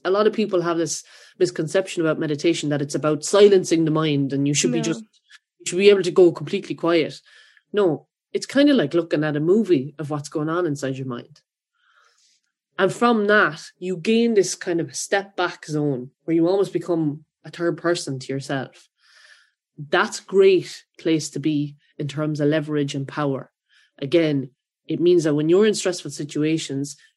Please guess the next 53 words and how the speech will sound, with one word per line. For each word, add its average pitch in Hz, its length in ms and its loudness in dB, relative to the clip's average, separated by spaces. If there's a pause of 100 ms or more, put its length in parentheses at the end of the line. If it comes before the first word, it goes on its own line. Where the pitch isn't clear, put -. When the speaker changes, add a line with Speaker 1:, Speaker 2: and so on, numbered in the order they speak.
Speaker 1:
the 180 60 -2
more 175 180 6
you 190 160 2
train 170 360 0
it, 139 220 -4
the 165 60 -6
more 175 240 2
capable 170 460 -2
you 147 140 0
are 143 120 -2
of 139 100 -6
stepping 170 320 -4
outside, 147 460 -2 (720)
the 147 80 -6
more 156 160 -2
capable 151 300 -4
you 147 140 0
are 139 80 0
of 135 100 -6
gaining 180 380 6
the 160 120 0
control 175 560 4
back 143 520 -4 (220)
in 156 140 -6
whatever's 139 360 -4
going 165 180 -2
on 151 140 -4
around 147 380 -4
you 127 200 -8 (560)
and 180 160 0
finding 185 400 6
the 156 80 0
peace 180 360 -4
and 147 140 -2
the 139 40 0
center 165 380 -2
in 139 120 0
yourself. 135 600 -6 (420)
'Cause 170 200 -8
no 175 80 4
matter 175 220 4
what's 196 280 0
happening 196 340 -2
out 170 220 0
here, 165 480 -4 (340)
you 175 180 4
always 214 300 2
have 160 120 -6
access 165 380 -6
to 147 80 -6
what's 143 240 -6
in 160 180 0
here. 139 340 -4